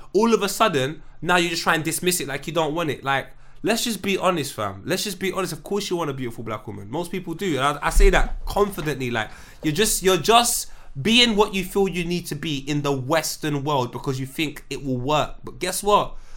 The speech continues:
Me and Chucky spoke at the top of the show. We're going back home more time anyway. So when it's time for everyone to go home,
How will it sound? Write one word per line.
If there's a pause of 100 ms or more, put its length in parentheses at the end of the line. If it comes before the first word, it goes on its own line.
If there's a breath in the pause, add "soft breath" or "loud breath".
(280 soft breath)
Me
and
Chucky
spoke
at
the
top
of
the
show.
We're
going
back
home
more
time
anyway.
So (400 loud breath)
when
it's
time
for
everyone
to
go
home,